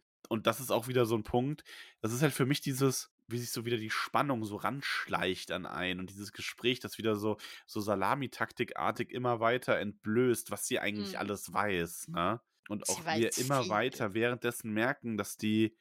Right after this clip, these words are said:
Speaker 1: dass die irgendeinen Scheiß macht, ne? Also sie, dass sie irgendwas vorhat.
Speaker 2: Mhm.
Speaker 1: Und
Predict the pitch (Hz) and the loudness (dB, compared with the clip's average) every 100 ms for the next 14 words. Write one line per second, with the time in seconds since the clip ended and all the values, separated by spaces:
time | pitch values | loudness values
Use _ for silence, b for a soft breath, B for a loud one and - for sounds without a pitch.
0 | - - - - 120 131 143 123 - - | -12 -8 -2 2 2 0 -4 -2 -2 0
1 | 165 160 - 85 87 - - - 95 117 | -2 0 -2 -2 -2 -6 -10 0 4 4
2 | 165 b b b _ 107 113 104 110 113 | 0 b b b _ 2 2 0 2 2
3 | 101 - 107 - 123 131 127 - - 156 | 0 -2 -2 2 2 4 2 0 -2 0
4 | 139 92 87 - 175 175 185 220 240 - | 4 4 2 -2 -14 -10 -10 -10 -4 4
5 | 107 104 92 | 4 4 -2